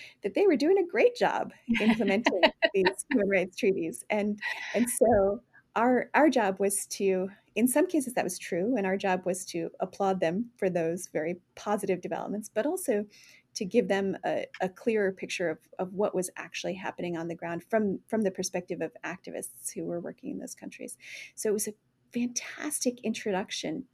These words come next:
Speaker 1: to the work that the U N does. And, um, and I,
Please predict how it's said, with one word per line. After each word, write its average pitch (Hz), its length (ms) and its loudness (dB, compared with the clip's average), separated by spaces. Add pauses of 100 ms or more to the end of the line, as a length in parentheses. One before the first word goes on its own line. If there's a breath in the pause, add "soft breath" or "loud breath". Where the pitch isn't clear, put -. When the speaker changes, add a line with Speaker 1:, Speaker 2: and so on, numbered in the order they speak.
(100)
Speaker 1:
to 190 320 4 (540 loud breath)
the 196 80 4
work 190 300 0
that 190 160 -2
the 190 120 2
U 190 260 4
N 175 360 -2
does. - 540 -4 (100)
And, 196 460 -4 (160)
um, 190 460 -8 (480)
and 208 160 2
I, 196 160 4